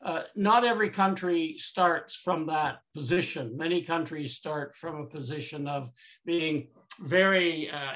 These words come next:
relatively homogeneous, and therefore newcomers are seen as more of a cultural threat. So Canada is, I think, uh,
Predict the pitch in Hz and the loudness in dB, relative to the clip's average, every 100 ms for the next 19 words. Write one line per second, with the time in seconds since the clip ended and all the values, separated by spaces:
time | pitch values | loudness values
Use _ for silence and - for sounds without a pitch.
0 | - 175 185 220 208 196 185 160 175 170 | -8 2 6 6 6 2 2 0 -2 -2
1 | 143 165 165 165 160 156 151 156 156 - | 0 0 2 0 -4 -6 -4 -4 -6 -6
2 | 151 151 143 165 165 160 151 147 135 139 | -4 -2 0 -2 -2 -2 -2 -4 -4 -6
3 | 123 165 160 156 143 120 143 143 139 131 | -6 -6 -4 -4 -4 -4 -4 -4 -4 -6
4 | - 143 131 - 135 123 - 131 117 _ | -8 -8 -8 -10 -12 -12 -12 -12 -14 _
5 | _ - - - - - - 202 196 - | _ -20 -20 -20 -20 -20 -2 4 4 2
6 | - 214 254 226 202 185 196 180 170 185 | 2 6 6 6 4 4 4 2 2 0
7 | 180 214 240 - 196 | 0 -2 -4 -4 -6